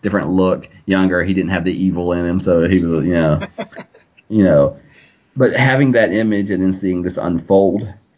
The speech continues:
Speaker 1: again, you mentioned George the Animal still being a year old in that feud with Savage.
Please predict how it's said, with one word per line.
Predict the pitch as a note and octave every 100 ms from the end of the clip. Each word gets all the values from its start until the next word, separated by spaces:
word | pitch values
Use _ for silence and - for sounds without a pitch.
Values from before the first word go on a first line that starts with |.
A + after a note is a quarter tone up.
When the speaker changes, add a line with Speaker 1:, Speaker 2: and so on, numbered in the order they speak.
| _ _ _
Speaker 1:
again, | F#2 F#2+ A2+ A2+
you | A2
mentioned | A2 G#2+ G2+
George | F#2+ F#2+ F#2+
the | G2
Animal | F#2 F2+ F2
still | - A2
being | F#2+ F2+
a | D#2
year | D#2 F2 F#2+
old | F#2+ F2+ G2 F#2
in |
that | F2 -
feud | G2 G2
with | F2
Savage. | - F#2+ F#2+ F#2+ F#2